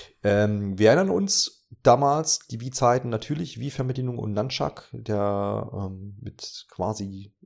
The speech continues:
für alle, die's, die, die die Wii noch nie gesehen haben, man hat in der rechten Hand eine Wii-Fernbedienung in der Hand gehabt, links einen Nunchuck. Das war quasi ein bisschen so wie heute, ähm, ähm, die Joy-Con, links einen, rechts einen, nur dass das Ganze mit Kabel verbunden war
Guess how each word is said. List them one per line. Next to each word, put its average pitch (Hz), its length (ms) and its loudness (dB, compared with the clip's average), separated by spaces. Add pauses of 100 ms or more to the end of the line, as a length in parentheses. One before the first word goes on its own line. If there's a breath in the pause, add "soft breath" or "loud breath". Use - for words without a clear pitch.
(260)
für - 120 -6
alle, 127 200 4
die's, 110 180 -4
die, 110 180 -8
die 107 140 -6
die 104 100 -4
Wii 117 240 -4
noch 117 140 0
nie 139 140 -2
gesehen 143 320 0
haben, 101 240 0
man 104 200 -2
hat 113 140 0
in 113 120 -6
der 107 260 -6
rechten 127 240 -2
Hand 104 140 -2
eine 98 260 -6
Wii-Fernbedienung 104 680 -4
in 101 80 -4
der 98 80 -2
Hand 104 160 -4
gehabt, - 260 -4 (360 loud breath)
links 131 240 0
einen 101 120 0
Nunchuck. 156 360 2 (280 loud breath)
Das - 120 -8
war 127 100 12
quasi 117 320 6
ein 117 60 0
bisschen - 240 -2
so 170 120 2
wie 123 120 2
heute, 214 480 4 (100)
ähm, 139 720 -2 (140)
ähm, 117 500 -8 (500)
die 107 60 -4
Joy-Con, 170 680 2 (420 soft breath)
links 151 240 -2
einen, 110 160 -2
rechts 160 220 -2
einen, 123 240 -2
nur 120 120 4
dass - 120 -6
das - 140 -8
Ganze 104 200 -2
mit 90 100 -8
Kabel 98 240 0
verbunden 95 400 -8
war 104 220 -6